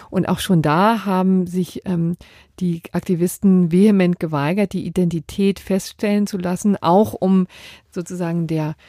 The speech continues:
Polizei Steine in den Weg zu legen, da das Ganze, ähm, aufzuhalten, ja, schwieriger für sie zu machen. Und, äh, da,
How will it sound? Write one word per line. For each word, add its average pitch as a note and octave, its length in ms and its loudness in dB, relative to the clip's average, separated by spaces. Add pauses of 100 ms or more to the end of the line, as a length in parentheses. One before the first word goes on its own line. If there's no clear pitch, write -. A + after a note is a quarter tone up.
(240)
Polizei E3+ 800 -4
Steine E3+ 480 0
in G#3 80 0
den F#3+ 180 4
Weg F#3+ 240 0
zu G3 120 -4
legen, F3+ 560 0
da D3+ 260 -6 (160)
das D#3+ 220 -8
Ganze, E3 480 -4 (320)
ähm, E3 380 -6 (540)
aufzuhalten, F#3 1080 0
ja, D#3+ 200 -4
schwieriger G3 480 2
für F3+ 160 0
sie E3+ 160 -2
zu E3 160 -4
machen. D#3 380 -2 (440)
Und, G3 340 2
äh, F#3 120 2
da, F3 360 2